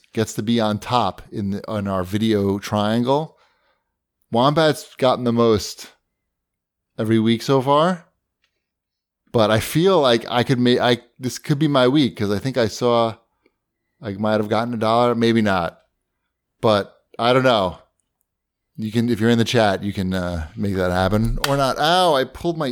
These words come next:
ear thing out. That hurt. <laughs> All right, let's move on to the CAG bag.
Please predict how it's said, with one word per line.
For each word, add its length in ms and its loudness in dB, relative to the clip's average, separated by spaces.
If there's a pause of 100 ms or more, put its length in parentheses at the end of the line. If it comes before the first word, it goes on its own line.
ear 260 -2
thing 260 -4
out. 300 -6 (1600)
That 100 -20
hurt. 440 -4
<laughs> 40 -14 (2000)
All 80 0
right, 200 -2
let's 300 -4
move 160 0
on 280 0
to 100 -8
the 80 0
CAG 320 0
bag. 380 -4